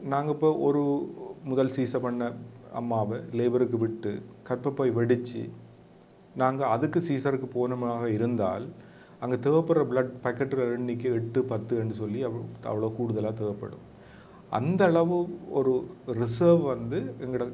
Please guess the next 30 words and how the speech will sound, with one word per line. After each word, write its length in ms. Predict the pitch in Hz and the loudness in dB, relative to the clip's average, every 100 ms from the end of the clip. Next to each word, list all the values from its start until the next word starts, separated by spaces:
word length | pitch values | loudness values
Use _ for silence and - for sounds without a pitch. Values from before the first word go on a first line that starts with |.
| - - - - | -10 -18 -14 -4
களுவாஞ்சி 320 | 123 120 117 110 | -2 0 0 0
ஹாஸ்பிட்டல்ல 520 | 110 - 113 139 117 | 0 -2 -4 -2 0
இல்ல. 360 | 113 113 95 - - - - - - - - - | 2 2 2 -2 -10 -18 -20 -20 -20 -20 -20 -8
அப்ப 480 | 104 107 104 101 - | -6 0 0 0 -2
அது 260 | - 127 | -2 2
உண்டு. 320 | 147 123 110 - | 2 2 -2 -4
மற்றது 360 | 117 120 151 160 | -6 -2 0 0
வந்து 460 | 156 151 185 - - | -2 0 0 0 -4
அந்த 500 | 113 143 175 185 - | -4 0 2 2 0
ஒரு 360 | 139 139 131 123 | 0 2 2 2
பேர்டனை 400 | 120 151 165 160 | 4 4 4 2
வந்து 220 | 151 151 147 | -2 -4 -4
manage 400 | 120 135 147 - | -2 -2 -2 -4
பண்றதுக்கு 640 | 143 127 123 123 113 110 - - - - - | -4 -4 -2 -4 -4 -6 -8 -16 -20 -12 -4
எங்களுக்கு 340 | 135 160 160 | 0 0 0
நிறைய 280 | 143 160 143 | 0 2 4
ஆளணி 360 | 127 139 135 | 4 4 4
தேவை. 280 | 127 110 101 110 - - - - - - - | 0 -2 -4 -8 -16 -20 -20 -20 -20 -20 -6
அந்த 260 | 117 135 | -2 0
ஆளணியும் 520 | 127 131 151 151 143 131 | 2 4 2 0 -4 -4
வந்து 220 | 123 135 | -4 -4
பற்றாக்குறையா 600 | 127 117 117 113 113 117 | -4 -2 -4 -2 0 2
இருக்கு. 280 | 107 101 - - - - - - - - | 0 -4 -12 -18 -20 -20 -20 -20 -20 -12
அப்ப 280 | 101 101 113 | -8 -2 2
அதால 500 | 156 147 131 - 139 | 4 4 2 -2 -4
நாங்க 260 | 135 156 | -4 0
ஒரு 120 | 190 | 0
லிமிட்டடா 640 | 185 143 165 170 156 135 135 | 0 2 4 4 4 2 2
தான் 180 | 170 | 0
விடுவோம். 380 | 143 131 113 104 | 2 2 2 -2